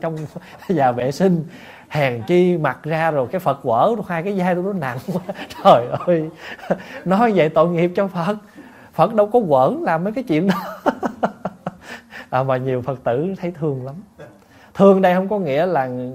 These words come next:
mình nói người ta nói, nói, nói không hiểu, không phải.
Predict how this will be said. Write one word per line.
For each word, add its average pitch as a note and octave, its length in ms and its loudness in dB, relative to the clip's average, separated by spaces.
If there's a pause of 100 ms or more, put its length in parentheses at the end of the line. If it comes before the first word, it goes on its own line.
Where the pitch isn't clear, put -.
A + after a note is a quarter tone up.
(100)
mình B2 160 -6
nói D#3 180 -4
người E3 100 -6
ta C#3 140 -6
nói, G3 400 -12 (120)
nói, F#3 300 -8
nói G3 380 -10 (240)
không D#3+ 240 -12
hiểu, C#3 300 -8
không E3 120 -12
phải. C3+ 300 -14